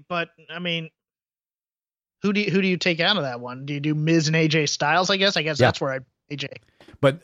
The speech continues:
Speaker 2: but again, with A J doing this whole Jinder Mahal thing that seems to be going on for a couple of weeks, because I think we're gonna get A J and Jinder in a title match before the Brock match.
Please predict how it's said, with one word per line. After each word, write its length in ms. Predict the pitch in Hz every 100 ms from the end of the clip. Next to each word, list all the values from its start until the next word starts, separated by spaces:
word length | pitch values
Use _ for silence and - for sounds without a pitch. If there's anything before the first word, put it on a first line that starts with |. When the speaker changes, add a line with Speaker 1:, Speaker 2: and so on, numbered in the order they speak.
| 127
Speaker 2:
but 140 | 131
again, 240 | 127 151 151
with 140 | 117
A 120 | 117
J 200 | 120 127
doing 280 | 117 127 123
this 140 | 117 -
whole 220 | 120 104
Jinder 340 | 98 123 123
Mahal 240 | 110 127 139
thing 220 | 104 95
that 100 | 90
seems 240 | 127 117
to 60 | 113
be 80 | 104
going 300 | 113 113 104
on 160 | 113
for 140 | 104 98
a 20 |
couple 220 | 110 104
of 60 | 92
weeks, 260 | 127 135 -
because 240 | - 98
I 140 | 98
think 240 | - 147 131
we're 100 | 120
gonna 140 | 127
get 180 | 120 143
A 140 | 131 135
J 220 | 123 120
and 100 | 110
Jinder 320 | 135 135 101
in 80 | 120
a 60 |
title 320 | 101 127 135 92
match 280 | 90 -
before 280 | 110 - 110
the 60 | 98
Brock 280 | 107 135 -
match. 320 | - -